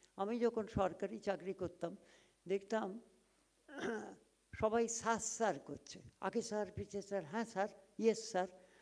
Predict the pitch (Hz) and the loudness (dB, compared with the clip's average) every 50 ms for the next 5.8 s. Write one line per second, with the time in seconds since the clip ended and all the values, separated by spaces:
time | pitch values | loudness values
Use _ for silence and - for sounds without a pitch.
0 | - - - _ 185 190 202 196 202 196 202 220 220 208 214 214 214 214 - 214 | -20 -20 -8 _ 2 2 4 4 4 2 2 2 0 0 0 0 0 0 0 0
1 | 208 190 196 208 196 175 196 190 185 190 202 190 - 214 202 - - 220 214 214 | 0 2 2 0 2 4 4 4 4 4 2 2 2 2 2 2 2 -2 -2 -2
2 | - - 185 180 185 196 190 - - 185 170 156 175 220 - - - - - - | -2 -2 0 0 2 0 -2 -2 -2 -2 0 0 -2 -2 -4 -10 -16 -20 -20 -20
3 | _ _ - 180 190 196 190 - - 202 196 202 202 202 175 185 190 190 202 196 | _ _ 0 2 2 2 2 0 -4 -4 -4 -4 -6 -6 -4 -4 -2 -2 -2 -2
4 | 175 - - 190 196 190 196 170 156 170 190 185 - 208 208 - - 196 185 185 | -4 -6 -10 -12 -10 -10 -10 -10 -6 -2 -2 0 0 -2 -4 -2 0 2 2 4
5 | - 196 196 202 233 226 202 175 156 - - 143 147 143 135 | 4 4 6 8 8 8 10 8 8 4 0 -4 -4 -4 -4